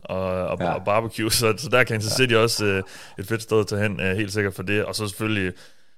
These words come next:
Speaker 1: hvis man skal ud og se Chiefs på, på Arrowhead, så er det jo, øh,
Speaker 2: Ja.
Speaker 1: det er jo en kæmpe, kæmpe oplevelse, mega, mega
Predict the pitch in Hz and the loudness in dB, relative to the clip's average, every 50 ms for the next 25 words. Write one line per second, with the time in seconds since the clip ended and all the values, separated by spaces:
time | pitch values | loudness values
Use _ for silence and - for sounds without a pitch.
0 | - - 95 98 - 95 92 - - 107 95 87 - 95 87 - 104 101 98 - | -14 -8 -8 -6 -4 -4 -6 -4 -2 -2 -2 -2 -4 -6 -6 -4 -2 -2 -4 -4
1 | - - 87 85 85 85 76 - - 95 90 90 92 92 90 90 85 80 - - | -4 -4 -4 -2 -2 -4 -4 -4 -2 2 2 4 4 2 2 0 -4 -6 -8 -6
2 | - 90 87 85 78 78 78 64 64 60 50 - - 53 - - - 92 92 90 | -2 -2 -2 0 -2 -2 -4 -4 -4 -4 -2 -2 -4 -4 -6 -8 -8 -6 -6 -6
3 | 87 - - 98 95 90 80 - 92 90 90 90 87 85 82 80 95 95 87 90 | -6 -4 -4 -4 -4 -4 -4 -6 -4 -2 -2 -2 -2 -4 -6 -8 -8 -8 -4 -2
4 | 95 95 92 90 90 90 | -2 -2 -2 -4 -4 -6